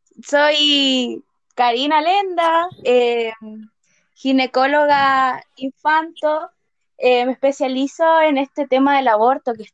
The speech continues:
tan, como nos dijeron nuestros presentadores espectaculares, eh, muy tabú.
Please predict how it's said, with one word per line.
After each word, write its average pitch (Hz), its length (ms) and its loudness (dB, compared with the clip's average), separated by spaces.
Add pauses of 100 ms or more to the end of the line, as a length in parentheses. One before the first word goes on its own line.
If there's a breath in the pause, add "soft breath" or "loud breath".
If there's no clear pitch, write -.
(120)
tan, 254 400 -2
como 214 260 -4 (580)
nos 208 280 -6
dijeron 214 360 -4
nuestros 240 260 -4
presentadores 208 760 -2
espectaculares, 240 840 -2 (380 soft breath)
eh, 226 400 0
muy 277 520 -2
tabú. 247 520 -2